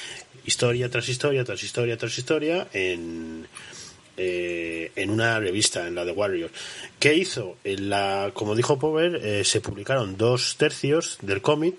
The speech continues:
porque si os dais cuenta, el primer libro es la presentación, es decir, V de Vendetta es la venganza, es presentar al personaje, por qué es, y lo primero que hace. Todo lo demás, pues bueno, son ideas que se le surgen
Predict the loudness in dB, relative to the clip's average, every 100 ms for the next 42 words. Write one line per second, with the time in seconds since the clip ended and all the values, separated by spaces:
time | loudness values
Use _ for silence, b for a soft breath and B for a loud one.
0 | 0 0 0 0 -2 0 -2 0 0 2
1 | 2 2 0 -2 -2 0 0 0 0 -2
2 | B B B B B B _ 0 2 2
3 | 0 0 -2 -2 0 0 0 0 -2 -2
4 | -2 0 0 0 0 2 0 0 0 0
5 | -2 -2 -4 -4 -6 -4 -2 0 0 -2
6 | -2 0 0 2 2 0 0 -2 2 2
7 | 4 2 2 -4 B B B -8 -2 0
8 | 0 -2 0 0 0 0 -2 -4 0 2
9 | 4 4 4 4 2 0 B B B B
10 | -8 -2 0 0 0 0 2 4 4 2
11 | -2 -2 0 0 0 0 0 0